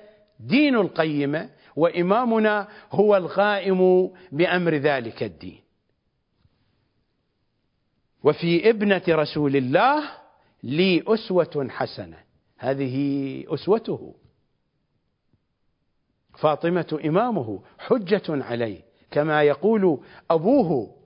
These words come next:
الحسن العسكري: "نحن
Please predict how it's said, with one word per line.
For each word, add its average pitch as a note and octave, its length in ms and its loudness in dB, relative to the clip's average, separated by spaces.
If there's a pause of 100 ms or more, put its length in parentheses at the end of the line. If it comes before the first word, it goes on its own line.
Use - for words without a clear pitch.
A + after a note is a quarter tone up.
(160)
الحسن F#3+ 560 -2
العسكري: C3 760 -4 (300)
"نحن E3 760 0